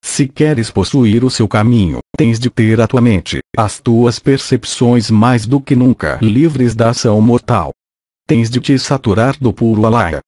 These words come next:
de te identificar com o pensamento da alma da natureza.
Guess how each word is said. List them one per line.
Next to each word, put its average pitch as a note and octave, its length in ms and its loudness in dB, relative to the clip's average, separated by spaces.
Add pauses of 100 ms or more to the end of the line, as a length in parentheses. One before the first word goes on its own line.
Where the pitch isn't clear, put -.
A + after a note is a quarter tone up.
de A#2+ 160 2
te - 100 0
identificar C3+ 840 0
com B2+ 280 2
o A2 60 -2
pensamento G#2+ 640 0
da G2+ 140 2
alma G#2+ 360 0
da A2 120 0
natureza. G2+ 680 -2